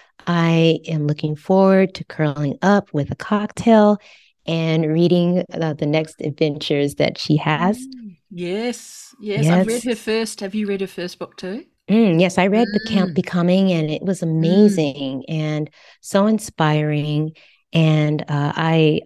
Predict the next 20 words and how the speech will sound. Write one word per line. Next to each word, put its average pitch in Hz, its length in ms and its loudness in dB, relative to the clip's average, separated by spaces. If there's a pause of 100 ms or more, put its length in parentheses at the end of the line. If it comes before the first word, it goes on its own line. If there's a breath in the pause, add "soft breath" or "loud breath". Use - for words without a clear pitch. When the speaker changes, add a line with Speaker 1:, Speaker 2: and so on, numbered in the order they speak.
Speaker 1:
I 156 120 0
definitely 170 540 -2
look 156 180 -2
forward 147 520 -4
to 143 340 -4
seeing 147 420 -4
more 143 320 -4
about 143 440 -4
her 147 280 -10
journey 151 540 -4 (380 soft breath)
in 151 760 0
the 147 80 -6
current 147 500 -8
book. - 320 0 (600 soft breath)
One 208 280 -2
other 247 260 0
book 196 400 0 (140)
that 147 320 -2
I 165 220 -2
read 170 580 0